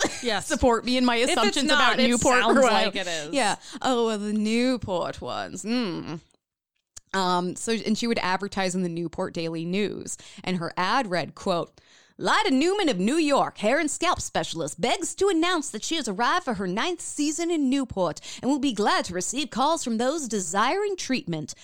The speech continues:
Speaker 1: My original method of magnetic manipulation positively cures nervous exhaustion.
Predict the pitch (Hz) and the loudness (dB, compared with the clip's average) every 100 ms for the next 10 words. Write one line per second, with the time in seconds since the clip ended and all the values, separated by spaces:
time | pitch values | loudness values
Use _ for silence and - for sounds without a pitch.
0 | - 196 240 339 285 247 247 254 220 233 | -10 0 2 2 2 2 2 2 2 0
1 | 311 311 220 175 185 175 185 190 233 415 | -2 -2 -2 0 -2 0 -2 0 0 -2
2 | 403 214 196 214 320 359 285 277 294 285 | -2 -2 0 -2 -2 -2 0 -2 -2 -2
3 | 277 - 339 427 330 - 277 233 - 254 | -4 -2 -2 -2 -6 -8 -6 -8 -6 -2
4 | 277 294 208 202 277 415 381 247 165 196 | 0 0 0 0 0 -2 -4 -6 -4 0
5 | 285 - - 117 | 0 -2 -4 -6